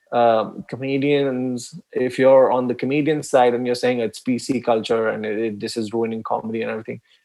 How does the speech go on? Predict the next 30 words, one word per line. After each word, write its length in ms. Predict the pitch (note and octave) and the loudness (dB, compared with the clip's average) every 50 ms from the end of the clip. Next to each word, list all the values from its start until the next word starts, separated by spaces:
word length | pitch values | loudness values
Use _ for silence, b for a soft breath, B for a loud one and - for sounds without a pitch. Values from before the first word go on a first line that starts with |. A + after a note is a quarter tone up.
| _ _ - - - | _ _ -20 -10 -4
it 100 | - A#2+ A#2+ A#2+ | -2 -2 -2 -2
just 140 | C3 - - | -4 2 4
feels 220 | D3 C#3+ C3+ C3+ | 6 6 6 6
like 200 | C3+ C3+ B2 - - | 4 4 4 6 4
it's 220 | - B2+ - - A#2+ A2 C#3 | 2 2 2 0 2 4 4
been 140 | C#3 C#3 C3 | 4 6 6
there 360 | B2 A2+ G#2+ F#2+ - - - _ _ _ _ _ _ _ _ _ | 6 8 6 6 2 -2 -10 _ _ _ _ _ _ _ _ _
forever. 560 | - - A#2 A#2+ A#2+ G#2+ F#2+ F#2+ G2 F2+ - _ _ _ _ _ _ _ _ _ _ _ _ | 6 8 8 8 8 6 2 0 -4 -8 -10 _ _ _ _ _ _ _ _ _ _ _ _
It's 240 | - B2 - - | 0 0 0 4
just 400 | - - - D3+ - - - - _ | 6 6 6 6 4 -4 -10 -10 _
no 240 | - A2+ A2+ A#2+ B2+ | -2 0 4 4 6
one 260 | B2+ C3 B2+ B2+ B2 | 6 6 6 6 4
was 240 | A#2 A2 - - - - - | 2 2 0 -2 -6 -2 4
tweeting 580 | C#3+ C#3 C3+ C3 A2 A#2 A2 G#2 G2+ G2 G2+ - _ _ _ _ _ | 4 6 6 6 4 2 0 0 -2 -6 -10 -14 _ _ _ _ _
stuff 400 | _ - - - - A#2 A2 - | _ -20 0 4 4 4 6 4
out. 380 | A#2+ A2 G#2+ G#2+ - - - - _ _ _ _ _ _ _ _ _ - | 4 4 4 2 0 -4 -10 -16 _ _ _ _ _ _ _ _ _ -4
No 160 | A2 A2 A2 | 0 2 2
one 200 | A2+ A#2+ A#2+ A#2+ | 4 2 2 0
had 240 | A#2 A#2 A#2+ A#2 A#2 | 2 4 6 6 6
access 420 | A2 A2 - - - A#2 A2 - | 6 4 0 0 0 0 0 2
to 100 | - B2 | 0 2
the 100 | A2 A2 | 2 2
New 160 | G#2+ G#2+ G#2+ | 2 2 0
York 260 | G#2 G#2 G#2+ G#2+ G#2+ - | 2 2 2 0 0 -4
Times. 600 | - G#2+ G2 G2 G2+ G#2 G#2 - - - - - _ _ _ _ _ _ _ _ _ _ | -8 -8 -8 -8 -12 -14 -14 -16 -16 -18 -18 -20 _ _ _ _ _ _ _ _ _ _
Like, 160 | - G#2+ G2+ A#2 | -4 -2 0 0
every 180 | A2+ A2 A#2 | 0 0 -2
single 320 | - - B2 A2+ A2+ A#2+ A2+ | -2 0 0 2 2 2 4
day 140 | A2 A2 A2 | 4 2 2
you 140 | A2 A2+ | 2 0